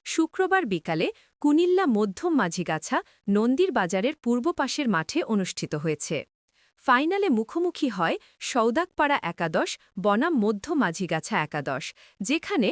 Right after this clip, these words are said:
মধ্যম মাঝিগাছা একাদশ বিজয়ের গৌরব অর্জন করে। অনুষ্ঠানে প্রধান অতিথি হিসেবে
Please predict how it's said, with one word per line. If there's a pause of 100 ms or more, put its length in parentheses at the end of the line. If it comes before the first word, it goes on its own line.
(260)
মধ্যম
মাঝিগাছা (140)
একাদশ (260)
বিজয়ের
গৌরব
অর্জন
করে। (520)
অনুষ্ঠানে
প্রধান
অতিথি
হিসেবে